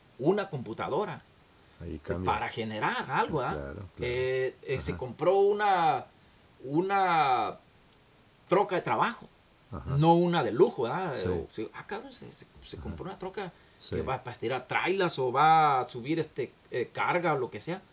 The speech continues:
Speaker 2: Ajá.
Speaker 1: Anda trabajando, anda chambeando.
Speaker 2: Claro.
Speaker 1: Compró un tractor. Ah, caray,
Speaker 2: Claro.
Speaker 1: esto es buen crédito. Este
Speaker 2: Sí,
Speaker 1: vato anda,
Speaker 2: sí, sí.
Speaker 1: no va a agarrar el tractor para irse a, a
Speaker 2: Ajá.
Speaker 1: dar la vuelta, ¿verdad?
Speaker 2: Ajá.
Speaker 1: O para ir a quemar llanta por ahí. Entonces, ellos ya están revisando todo eso.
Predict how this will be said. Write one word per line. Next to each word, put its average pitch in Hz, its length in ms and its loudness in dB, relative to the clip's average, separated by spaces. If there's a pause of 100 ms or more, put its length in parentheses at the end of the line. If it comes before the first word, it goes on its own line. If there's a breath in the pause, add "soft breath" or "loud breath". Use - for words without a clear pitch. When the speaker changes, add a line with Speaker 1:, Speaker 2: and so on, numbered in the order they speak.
(100)
Speaker 2:
Ajá. 82 320 -10
Speaker 1:
Anda 247 200 -4
trabajando, - 460 -4
anda 233 160 -6
chambeando. 180 460 -6 (160)
Speaker 2:
Claro. 117 140 -4
Speaker 1:
Compró 151 180 0
un 196 80 -2
tractor. - 540 0 (180)
Ah, - 120 -10
caray, 180 220 -4
Speaker 2:
Claro. 226 60 0
Speaker 1:
esto - 160 -8
es 185 40 -10
buen 220 140 -4
crédito. - 380 -6
Este - 160 -8
Speaker 2:
Sí, 175 40 -2
Speaker 1:
vato 185 200 -4
anda, 202 240 -2
Speaker 2:
sí, 95 200 -4
sí. 85 40 -10 (220)
Speaker 1:
no 156 140 4
va 240 80 4
a - 40 4
agarrar 190 180 4
el 180 60 0
tractor 160 320 0
para 160 100 2
irse 156 180 0
a, 139 200 -2
a - 60 -10 (160)
Speaker 2:
Ajá. 127 120 -4
Speaker 1:
dar 151 140 4
la - 80 -2
vuelta, 214 300 2
¿verdad? 165 180 -2
Speaker 2:
Ajá. - 140 -8
Speaker 1:
O 80 80 -6
para 90 120 2
ir 156 80 2
a - 60 -4
quemar 127 260 -2
llanta 131 300 -4
por - 120 -8
ahí. 196 140 -2 (560 soft breath)
Entonces, 214 480 2
ellos 233 220 6
ya 233 80 8
están 220 180 2
revisando 202 380 4
todo 208 240 8
eso. 196 280 4